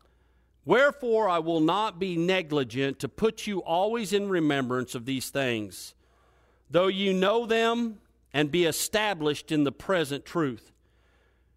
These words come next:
Yea, I think it meet, as long as I am in this tabernacle, to stir you up by putting you in remembrance, knowing that shortly I must put off this my tabernacle,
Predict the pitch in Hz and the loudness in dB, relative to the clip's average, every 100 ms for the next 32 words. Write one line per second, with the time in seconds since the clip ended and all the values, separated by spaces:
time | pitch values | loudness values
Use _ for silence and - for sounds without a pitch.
0 | _ _ 120 151 180 202 165 156 - 202 | _ _ 0 2 2 2 2 0 0 0
1 | 202 185 147 160 190 208 190 139 113 156 | 0 0 2 2 4 2 2 0 0 2
2 | 175 196 185 143 170 175 165 170 170 165 | 2 2 0 2 0 2 2 2 2 0
3 | 156 - 202 208 170 139 127 127 - 139 | -2 -6 -4 -4 -2 -2 -2 -4 -4 -4
4 | 135 147 135 - - 226 240 240 214 233 | -4 -6 -6 -8 -2 2 2 0 -2 0
5 | 220 175 135 143 131 - 269 220 165 135 | 0 0 -2 -4 -4 -6 -4 0 0 2
6 | 131 131 131 135 139 127 107 101 - - | 0 -2 -2 -2 -2 -2 -6 -10 -14 -20
7 | _ - - - 160 233 254 240 208 160 | _ -20 -14 0 4 4 2 2 0 0
8 | - - 240 285 277 269 233 196 175 151 | -4 0 2 4 2 0 0 0 0 -2
9 | - - 277 247 160 135 - 160 151 - | -4 -2 2 2 0 -2 -4 -2 0 -2
10 | - - _ _ - 127 120 - 170 143 | -10 -12 _ _ -8 -4 -4 -4 -6 -4
11 | 113 101 98 127 127 | -4 -6 -8 -10 -12